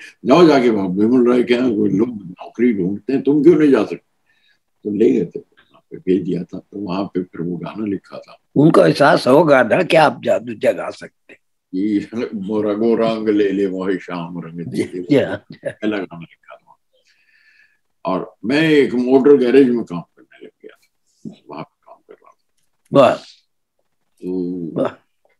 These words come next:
Speaker 1: तो बिमल दा, हम बिमल रॉय साहब को बिमल दा ही कह के बुलाते थे।
Speaker 2: जी।
Speaker 1: तो उन्होंने फिर मुझे assistant बना लिया, रख लिया।
Speaker 2: अच्छा।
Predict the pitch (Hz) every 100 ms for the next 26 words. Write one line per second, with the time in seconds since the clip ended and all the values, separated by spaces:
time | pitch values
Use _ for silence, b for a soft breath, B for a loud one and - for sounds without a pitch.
0 | _ _ - 104 101 120 139 165 147 117
1 | 104 90 95 101 - 98 107 110 117 113
2 | 110 110 98 95 92 _ 92 87 98 101
3 | 98 98 98 92 87 78 78 71 71 69
4 | _ 67 - - _ _ _ 143 104 85
5 | - _ _ _ _ _ - 95 82 -
6 | _ _ _ _ _ _ _ _ _ _
7 | _ _ _ 131 139 165 156 135 120 117
8 | 117 113 110 95 95 90 92 85 85 -
9 | _ _ _ _ _ _ _ _ _ _
10 | - 87 98 - 107 85 73 - 60 71
11 | 87 92 - - - _ _ _ _ _
12 | _ _ 92 95 - 104